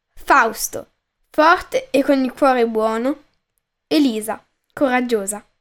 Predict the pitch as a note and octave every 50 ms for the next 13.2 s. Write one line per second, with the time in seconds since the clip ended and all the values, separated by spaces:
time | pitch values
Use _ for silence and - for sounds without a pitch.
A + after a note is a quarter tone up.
0 | _ _ _ _ _ _ _ _ _ _ _ _ _ _ _ _ _ _ _ _
1 | _ _ _ _ _ _ - E4 F4 E4+ E4+ - F4 F4+ F#4+ G4 G4+ F#4+ - _
2 | _ _ _ _ _ _ - - F#4 F4 F4 - - F#4+ F4+ F4+ E4+ E4 D4+ C#4
3 | C4 B3 B3+ B3+ C4 - - D4 C4+ C4 B3+ D4+ D4 E4 F4+ F#4 F4+ - - -
4 | C#4+ C4+ B3+ - - D4 B3+ A#3 A#3+ B3 C#4+ D#4 D4 D#4 E4 E4 D#4+ D#4 C#4 A#3
5 | G#3 G#3 G#3 G#3 G3+ - - _ _ _ _ _ _ _ _ _ - D#4+ F4+ F#4
6 | F4+ G4 G4+ G#4 G#4+ - F4+ E4 D4 B3+ A3 G#3+ - _ - - - - - _
7 | _ _ _ _ _ _ _ _ - - - - - - - - A#3 G#3+ G#3 G#3
8 | G3+ G#3 - - G#3 - - _ _ _ _ _ _ _ _ _ _ _ A3 A3
9 | A#3 B3+ C#4+ D#4+ E4 D#4 F4 E4+ E4+ F4 - _ _ - D#4 D#4 D4+ D4 C#4+ C#4
10 | C4+ B3 C4+ C4+ A#3 A#3+ A3 G#3 G3+ G#3 G#3+ G#3+ - A3+ - _ _ _ _ _
11 | _ _ _ _ _ _ _ _ _ _ _ _ _ _ _ _ _ _ _ -
12 | C4 - - - E4 D#4+ D#4 D#4+ E4 D#4+ D4+ D4 D4 D4 D4+ D#4 E4 E4+ - -
13 | F#4 F4+ -